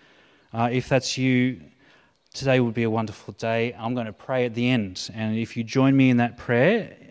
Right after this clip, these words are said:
with meaning and reality, then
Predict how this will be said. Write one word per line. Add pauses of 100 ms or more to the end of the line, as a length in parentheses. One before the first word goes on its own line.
(300)
with (460)
meaning
and
reality, (1040)
then